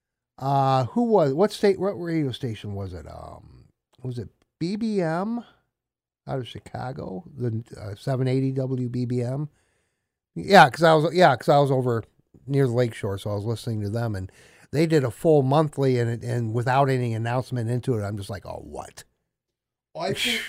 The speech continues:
Speaker 2: I think we got our monthly this week on Hits, 'cause I know Jim wasn't here to do it. There was no messages.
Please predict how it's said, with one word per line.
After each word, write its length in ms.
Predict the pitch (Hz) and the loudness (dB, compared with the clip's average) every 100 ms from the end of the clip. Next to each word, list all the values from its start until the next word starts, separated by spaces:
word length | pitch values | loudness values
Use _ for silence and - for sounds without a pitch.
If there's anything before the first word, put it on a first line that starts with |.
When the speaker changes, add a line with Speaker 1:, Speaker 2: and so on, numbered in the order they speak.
| - | -10
Speaker 2:
I 140 | 156 | -8
think 240 | 170 247 160 | -6 -8 -8
we 140 | 208 | -6
got 240 | 190 196 | -2 2
our 100 | 185 | 2
monthly 480 | 160 165 165 - 165 | 2 0 -4 -2 -2
this 320 | 143 131 196 | 0 -2 -4
week 340 | - 131 104 95 | -4 -2 -4 -4
on 180 | 113 107 | -4 -4
Hits, 600 | 110 175 180 - - - _ _ _ _ _ _ - | -2 -2 -2 -10 -20 -20 _ _ _ _ _ _ 0
'cause 260 | 135 104 110 | 2 2 0
I 100 | 123 | 0
know 420 | 123 139 139 117 _ _ _ - | 2 2 0 -2 _ _ _ -12
Jim 400 | - 131 165 - | -4 -2 -2 -6
wasn't 360 | 107 107 98 95 | -8 -6 -6 -6
here 140 | 98 | -6
to 100 | 92 | -6
do 200 | 85 95 | -6 -6
it. 220 | 113 - _ _ _ | -6 -8 _ _ _
There 260 | 101 101 127 | -8 -2 0
was 140 | 131 | 2
no 120 | 143 | 0
messages. 720 | 151 135 208 127 87 78 80 | 0 -2 -6 -12 -14 -16 -18